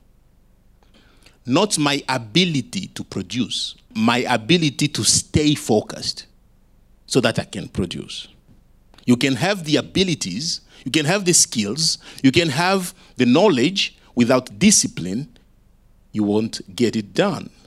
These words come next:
So in other words, your productivity is linked to your self-control.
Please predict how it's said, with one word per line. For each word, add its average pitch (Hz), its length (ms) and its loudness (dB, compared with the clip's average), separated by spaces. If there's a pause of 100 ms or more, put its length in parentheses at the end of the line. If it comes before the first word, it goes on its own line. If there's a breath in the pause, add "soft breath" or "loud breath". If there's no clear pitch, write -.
(1300 soft breath)
So - 240 0
in 139 220 2
other 202 240 0
words, 131 360 0
your 143 180 4
productivity 143 960 -2
is 240 300 -2
linked 202 540 2
to - 80 -8
your 220 140 -2
self-control. - 720 -6